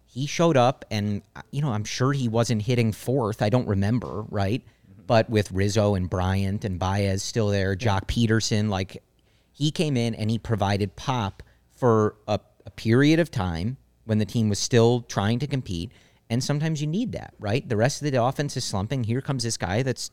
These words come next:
Speaker 1: hitting a home run every series that's helping your offense stay afloat. That, I think, is the role for him. He's not starting at third base over Chris Bryant in that scenario, but he's coming in,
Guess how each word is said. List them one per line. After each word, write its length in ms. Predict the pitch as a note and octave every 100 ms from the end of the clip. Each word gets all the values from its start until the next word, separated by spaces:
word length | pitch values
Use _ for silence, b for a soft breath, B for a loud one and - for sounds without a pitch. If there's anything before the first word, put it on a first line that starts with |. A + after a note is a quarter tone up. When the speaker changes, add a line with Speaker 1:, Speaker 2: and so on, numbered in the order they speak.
| -
Speaker 1:
hitting 260 | C3 D3+
a 60 | D3
home 200 | D3+ D#3
run 160 | G3+ G3+
every 240 | E2+ F2+
series 500 | - G2 D#2 C#2+ F2+
that's 300 | A2 - - - -
helping 360 | - B2+ C3+
your 140 | A#2 G#2+
offense 360 | A#2+ B2+ A#2 -
stay 220 | A#2+ G#2+
afloat. 400 | A2 - G#2 - B B B
That, 220 | A#2 B2+
I 80 | B2+
think, 300 | B2+ C3 A#2
is 380 | A#2+ A2 - - _ _ _ -
the 100 | A2+
role 180 | C3+ -
for 100 | F#2
him. 60 |
He's 120 | E2 B2+
not 120 | C3
starting 420 | - A#2 C3 A#2+
at 80 | G#2+
third 220 | A2+ G#2
base 220 | G#2 G#2+
over 180 | A2 G2+
Chris 220 | - G#2
Bryant 320 | - A#2+ E3+
in 80 | B2
that 180 | F#2 G2
scenario, 460 | A2 F#2+ G2 C3+ C#3
but 160 | A2
he's 120 | G#2+
coming 360 | - A2+ C3+ A#2+
in, 220 | F2+ G2+